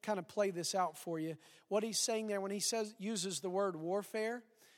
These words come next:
he's using a word there that has to do with a campaign. What that means is it's larger than just what's going on here. This is not just a, a little personal conflict that Paul's having with a few guys in Corinth.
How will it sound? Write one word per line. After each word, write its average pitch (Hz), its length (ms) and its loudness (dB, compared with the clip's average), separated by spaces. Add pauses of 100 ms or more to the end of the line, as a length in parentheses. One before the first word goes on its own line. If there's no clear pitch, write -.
he's 190 300 -6
using 214 320 -2
a 196 60 0
word 202 300 0
there 196 180 0
that 196 120 -4
has 196 240 -2
to - 60 -10
do 208 120 2
with 180 120 2
a 156 40 -10
campaign. 180 760 -6 (1040)
What 208 200 2
that 202 160 4
means 226 320 0
is 180 160 0
it's 190 160 -2
larger 202 560 4
than 175 180 -2
just 180 240 -2
what's 190 240 0
going 190 240 2
on 180 180 0
here. 175 360 -2
This 190 180 0
is 190 160 -2
not 220 220 4
just 220 240 -2
a, 185 100 2 (260)
a 175 80 -4
little 208 240 4
personal 202 540 0
conflict 202 680 -2
that 156 140 -6
Paul's 208 360 0
having 180 340 0
with 165 140 -6
a 143 40 -14
few 208 220 -6
guys 185 340 0
in 170 140 -4
Corinth. 180 420 -2